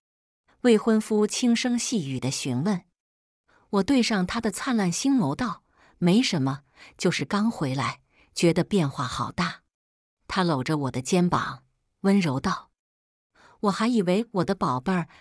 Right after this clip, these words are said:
看到了什么帅哥，吸引了你呢。”我点了点他的鼻子，“才没有，最帅的已经在我身边了。”他轻轻一笑，在我额头上落了一吻，“我爱你，宝贝。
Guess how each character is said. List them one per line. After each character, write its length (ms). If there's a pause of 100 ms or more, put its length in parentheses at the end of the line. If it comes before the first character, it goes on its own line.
(100)
看 240
到 140
了 100
什 160
么 80
帅 280
哥， 260 (420)
吸 260
引 120
了 100
你 200
呢。” 220 (800)
我 120
点 160
了 120
点 220
他 160
的 100
鼻 260
子 220 (380)
，“才 180
没 200
有， 300 (300)
最 200
帅 260
的 200 (200)
已 160
经 200
在 180
我 120
身 260
边 220
了。” 220 (680)
他 140
轻 260
轻 220
一 140
笑， 380 (420)
在 180
我 140
额 200
头 220
上 300
落 180
了 80
一 180
吻 320 (400)
，“我 100
爱 280
你， 320 (380)
宝 180
贝。 280